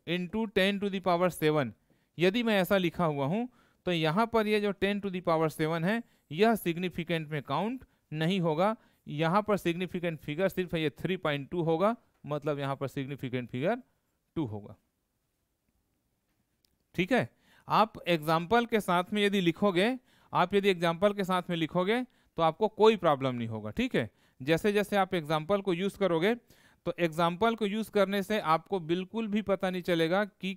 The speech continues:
किस तरह से रूल को आपको लर्न करना है। एग्जांपल इंपॉर्टेंट है रूल के कंपैरिजन में। ठीक है, तो इस तरह से क्या करना है, आपको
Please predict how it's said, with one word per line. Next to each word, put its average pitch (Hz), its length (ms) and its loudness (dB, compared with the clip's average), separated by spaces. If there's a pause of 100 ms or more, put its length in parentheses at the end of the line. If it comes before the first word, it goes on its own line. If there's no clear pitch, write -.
किस 208 180 -6
तरह 190 180 4
से 190 120 -2
रूल 180 220 0
को 180 100 -4
आपको 170 400 0 (360)
लर्न 143 300 2
करना 113 300 -4
है। 113 200 -8
एग्जांपल 185 680 0
इंपॉर्टेंट 170 600 -2
है 233 160 0 (520)
रूल 190 260 2
के 175 120 0
कंपैरिजन 117 580 -4
में। 110 140 -8 (140)
ठीक 226 160 -4
है, 190 100 0
तो - 340 -16
इस 208 180 -2
तरह 190 140 4
से 185 140 -4
क्या 175 160 2
करना 180 260 -2
है, 170 80 0
आपको 214 360 -2